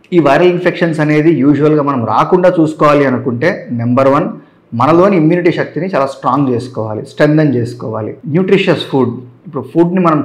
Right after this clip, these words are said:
చాలా మటుకు quantity లెక్కల్లో చూస్తాము, అలా కాకుండా quality of food అనేది కొంచెం target చేసుకుంటూ high in protein, high in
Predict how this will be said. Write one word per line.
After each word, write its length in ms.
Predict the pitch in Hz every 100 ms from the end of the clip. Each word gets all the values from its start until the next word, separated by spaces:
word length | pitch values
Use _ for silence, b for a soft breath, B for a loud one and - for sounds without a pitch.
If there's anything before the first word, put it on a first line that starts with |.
| 135
చాలా 160 | 135
మటుకు 340 | 151 147 - 151
quantity 500 | - 123 139 147 151
లెక్కల్లో 340 | 135 143 131 127
చూస్తాము, 360 | 117 - 123 135
అలా 120 | 117
కాకుండా 560 | 117 117 120 135 165 - 139
quality 440 | 135 170 180 170
of 40 | 151 -
food 160 | 143 135
అనేది 260 | 131 135
కొంచెం 320 | 135 120 123
target 460 | 120 113 123 127 127
చేసుకుంటూ 540 | 120 - 123 120 190 - b b b _ _ 135
high 180 | 147 156
in 80 | 139
protein, 400 | 131 123 139 165 190 - _ _ _ 131
high 180 | 143 156
in 200 | 139